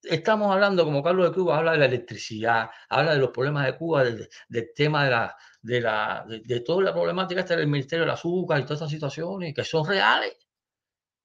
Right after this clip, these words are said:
y que él lo ha explicado y que la misma, la misma gente, la misma dictadura se ha dado cuenta que lo que, lo que se está hablando aquí es verdad. Con números, no con inventos.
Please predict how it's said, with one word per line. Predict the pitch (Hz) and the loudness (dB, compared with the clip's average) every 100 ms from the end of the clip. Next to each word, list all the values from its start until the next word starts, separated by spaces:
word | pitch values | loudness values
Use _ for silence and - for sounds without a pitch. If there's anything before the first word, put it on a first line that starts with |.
| _ | _
y | 131 | -2
que | 151 | 4
él | 175 | 4
lo | |
ha | 196 | 4
explicado | 196 190 123 - - 147 _ _ _ _ _ _ | 2 2 4 4 2 -2 _ _ _ _ _ _
y | 127 | 2
que | 147 | 4
la | 139 | 4
misma, | 170 196 180 | 2 2 2
la | 151 156 | 4 2
misma | 196 190 180 | 2 0 0
gente, | 196 214 175 151 | 0 0 -2 2
la | 139 | 4
misma | 175 196 170 | 4 4 4
dictadura | 156 - 180 180 | 4 4 6 4
se | 165 | 2
ha | |
dado | 180 180 | 2 2
cuenta | 190 196 170 156 | 0 -4 -2 0
que | 151 | 0
lo | 139 131 | 0 0
que, | 135 - | -2 -2
lo | 147 | -2
que | 139 | 0
se | 135 | -2
está | 143 170 | -2 -2
hablando | 175 190 175 | 0 0 2
aquí | 175 190 202 - - | 0 -2 -6 -4 6
es | 170 | 6
verdad. | 208 269 - - - _ _ _ _ _ _ _ _ _ _ _ _ _ _ _ _ _ _ _ _ | 8 6 4 2 -12 _ _ _ _ _ _ _ _ _ _ _ _ _ _ _ _ _ _ _ _
Con | 160 208 233 262 - - - _ _ _ _ _ _ _ - | 6 8 6 2 -6 -16 -20 _ _ _ _ _ _ _ 2
números, | 143 156 123 117 - - - _ _ _ _ _ _ _ _ _ _ - | 8 8 8 6 2 -6 -20 _ _ _ _ _ _ _ _ _ _ -12
no | 107 123 139 143 | -4 2 2 4
con | - 151 | 4 4
inventos. | 117 113 110 110 - | 4 2 0 -2 -14